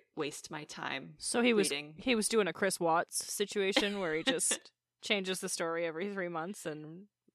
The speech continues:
Speaker 2: you know.
Speaker 1: Yeah. Well, he was even worse than Chris Watts, but you'll see when we get into it. It's insane. His stories, they're just so stupid and gross, and I, I hate him.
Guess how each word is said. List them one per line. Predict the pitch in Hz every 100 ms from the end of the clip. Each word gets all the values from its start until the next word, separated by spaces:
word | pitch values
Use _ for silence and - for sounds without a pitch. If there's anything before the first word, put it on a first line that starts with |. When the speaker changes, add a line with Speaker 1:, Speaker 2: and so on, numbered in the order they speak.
| -
Speaker 2:
you | 185
know. | 143 98 180 _
Speaker 1:
Yeah. | - 175 90 92 -
Well, | 202 208 202
he | 240
was | 320 320
even | 269 214
worse | 175 165 160 -
than | 175 160
Chris | - 151 -
Watts, | 139 139 - - - - - - - _
but | 202 165 151 - - _ - -
you'll | 196 185 196
see | - 165
when | 107 247
we | 262
get | 262 269
into | 175 185 170
it. | 175
It's | 202
insane. | 247 226 - 285 208 156
His | 214 226
stories, | - 240 277 285 - -
they're | 226
just | 233 269 -
so | 247 247
stupid | - - 220 233 202
and | 170
gross, | 156 143 147 -
and | -
I, | 151 151 160 - - - - - - _ -
I |
hate | 165 143 -
him. | 147 -